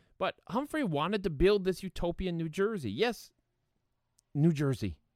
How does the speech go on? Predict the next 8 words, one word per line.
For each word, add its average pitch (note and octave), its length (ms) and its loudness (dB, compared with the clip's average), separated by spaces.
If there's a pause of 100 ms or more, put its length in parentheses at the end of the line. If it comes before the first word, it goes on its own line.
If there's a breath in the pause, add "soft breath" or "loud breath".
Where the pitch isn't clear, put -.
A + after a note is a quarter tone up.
(520)
the - 60 -20
state - 360 -4 (240)
all B2+ 220 -2
of A#2 80 -4
us A#2+ 160 -8
naturally A2 580 -4
associate G2+ 600 -6
with G2+ 240 -8